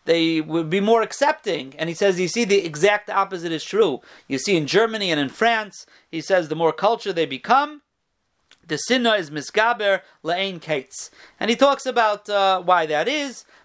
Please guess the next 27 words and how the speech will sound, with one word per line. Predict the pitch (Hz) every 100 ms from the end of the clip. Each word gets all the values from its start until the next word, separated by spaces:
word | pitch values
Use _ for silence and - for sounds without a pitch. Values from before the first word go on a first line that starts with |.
| -
but | 214 214 220
you | 220
see | - 277 247
this | 240
is | 233 190
one | 226 226
of |
the | 202
things | 175 214 202
that | 185 180
was | 180 160
being, | 175 170 165 160
uh, | 151 151
dealt | 135 151 170
with, | 269 330 - -
and | 220 226 220 208 - -
from | - 202
his | 208 180
drushes | 220 240 220 202 202
you |
could | 190 180
see | 208 208
other | 190 196 180
issues | 170 170 170 156 147
of | - 165 147
the | 147
time | - 180 156 147 147